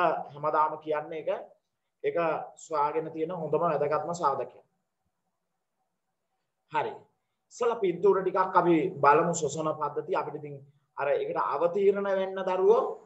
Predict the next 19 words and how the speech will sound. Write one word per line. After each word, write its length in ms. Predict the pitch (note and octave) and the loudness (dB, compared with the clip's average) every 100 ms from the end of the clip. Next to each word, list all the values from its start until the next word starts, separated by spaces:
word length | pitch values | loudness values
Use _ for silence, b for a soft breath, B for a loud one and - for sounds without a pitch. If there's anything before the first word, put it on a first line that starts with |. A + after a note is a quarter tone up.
| _ _ _ _ _ _ _ - | _ _ _ _ _ _ _ 2
අ, 300 | D3 D3 C#3+ | 6 6 6
මේ 240 | E3+ F3+ | 6 8
දේවල් 320 | F3+ F3 F3 | 8 8 6
සිද්ධ 260 | C#3 D#3 C3 | 6 2 6
වෙනවා. 280 | C3 G#2+ - - _ _ _ _ _ _ _ _ _ _ _ - | 6 4 -6 -18 _ _ _ _ _ _ _ _ _ _ _ 2
දැන් 100 | F#3 | 4
මම 280 | F#3 A3 A#3 | 6 6 8
බලාපොරොත්තු 720 | B3 B3 B3+ B3 G#3+ G#3 - | 8 10 8 8 6 6 6
වෙනවා 360 | F#3 F3 F#3 G3+ - - _ _ _ - | 6 6 4 0 -4 -16 _ _ _ 0
ඔයගොල්ලෝ 440 | E3 F3 F3 E3 C#3+ - - | 4 8 8 8 6 0 -10
දරුවන්ගේ 600 | - D3+ F3 F3 F3 E3+ D3 - | 0 2 6 4 4 4 4 2
ඉලක්ක 380 | D#3 E3 E3 F3 G3 | 2 2 2 0 2
තියෙනවා. 520 | F#3 F#3+ G#3 B3+ - - | 4 2 0 -4 -8 -4
ඒ 160 | F3+ | -2
ඉලක්ක 400 | E3 E3 F3+ - A3+ G#3 - - - _ _ | 0 2 2 0 0 0 0 -8 -20 _ _
වෛද්‍යවරු, 600 | C#3 D#3+ E3+ E3+ G#3 G#3 G#3 | 2 4 4 4 6 8 6
ඉංජිනේරුවරු 720 | - F#3 F#3+ G3+ G#3 G3+ G3+ G3+ - | 4 -2 0 6 6 8 4 4 0
වෙන 160 | F3+ | 0
අය 200 | F#3+ F#3+ | 2 2